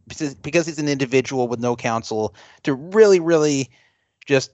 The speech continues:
make sure he has every chance to get one.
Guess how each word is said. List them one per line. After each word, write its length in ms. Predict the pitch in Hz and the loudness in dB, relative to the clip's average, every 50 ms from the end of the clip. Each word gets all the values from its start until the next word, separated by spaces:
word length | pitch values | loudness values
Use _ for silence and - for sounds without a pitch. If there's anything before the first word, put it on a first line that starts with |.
| _ - | _ -4
make 260 | 139 151 156 151 - | 0 0 0 0 0
sure 200 | - - 160 151 | -4 -4 -2 -2
he 140 | 139 143 135 | 0 2 2
has 180 | 131 123 123 - - | 2 2 2 -2 -2
every 280 | 139 143 139 156 143 139 | -2 -2 -2 -2 -6 -6
chance 320 | - - 135 127 123 - - | -4 -6 -6 -6 -6 -8 -12
to 80 | 135 | -12
get 240 | 110 120 117 110 - | -6 -4 -4 -4 -4
one. 300 | 107 101 98 92 92 | -4 -6 -6 -6 -8